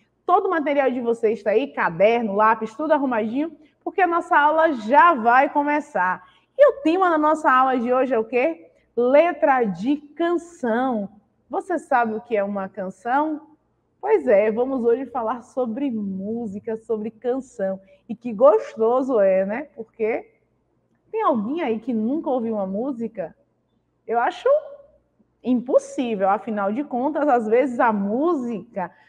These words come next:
nem é nossa, mas a gente acaba ouvindo aí, né?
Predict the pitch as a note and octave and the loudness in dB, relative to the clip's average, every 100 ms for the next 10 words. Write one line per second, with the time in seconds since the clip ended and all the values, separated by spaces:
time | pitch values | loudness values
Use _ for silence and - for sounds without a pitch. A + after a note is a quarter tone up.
0 | _ A3+ A#3+ D4 F4 C4+ A#3+ B3 D4 F4 | _ 0 2 2 2 2 4 2 2 -2
1 | F4 F4+ F4 D#4+ D#4 D#4+ F#4+ F#4 A#3+ C#4 | -4 0 0 2 2 4 4 2 0 -2
2 | D4+ C4 A#3+ C4+ B3+ C4 | 0 0 0 -2 0 -2